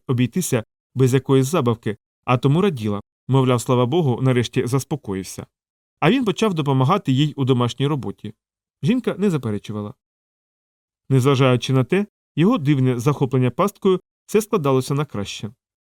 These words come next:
Однак у нього були свої власні розрахунки і причини для такої поведінки. Щоб удосконалити водозбірник,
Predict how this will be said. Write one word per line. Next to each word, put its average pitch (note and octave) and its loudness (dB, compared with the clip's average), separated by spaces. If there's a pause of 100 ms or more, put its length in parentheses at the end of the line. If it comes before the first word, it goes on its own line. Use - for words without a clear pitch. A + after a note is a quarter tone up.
(140)
Однак C3+ 2
у C#3+ 2
нього C3+ 4
були C3 2
свої E3 0
власні C#3 -2
розрахунки B2+ -2
і A2+ -2
причини B2+ 0
для A#2+ -2
такої B2 0
поведінки. A2+ -4 (1000)
Щоб B2+ 0
удосконалити C3 2
водозбірник, B2+ 0